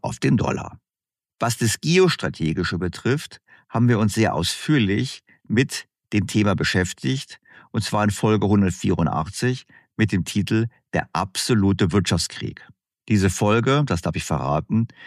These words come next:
ist bisher mit weitem Abstand die am meisten gehörte Ausgabe dieses Podcasts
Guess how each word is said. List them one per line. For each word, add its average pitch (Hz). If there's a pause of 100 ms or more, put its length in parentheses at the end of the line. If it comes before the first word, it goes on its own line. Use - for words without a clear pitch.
(200)
ist 107
bisher 107
mit 98
weitem 80
Abstand 98 (240)
die 90
am 82
meisten 82
gehörte 78
Ausgabe 78
dieses -
Podcasts 120